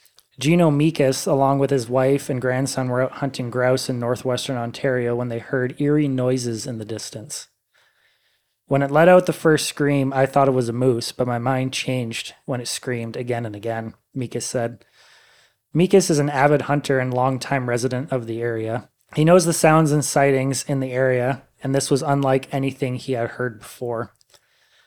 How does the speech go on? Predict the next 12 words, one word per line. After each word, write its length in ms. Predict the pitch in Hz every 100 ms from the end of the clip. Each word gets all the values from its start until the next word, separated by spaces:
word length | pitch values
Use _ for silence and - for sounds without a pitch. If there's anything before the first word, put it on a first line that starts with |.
| _ _ _ -
"I've 200 | 139 -
heard 200 | 170 156
many 200 | 156 160
different 360 | 160 156 147
animals 600 | 131 135 139 131 127 117
in 160 | - 131
the 80 | 123
wild, 380 | 123 123 120
but 100 | 120
nothing 380 | 120 123 127 131
like 260 | 123 113 -
this. 400 | 123 117 -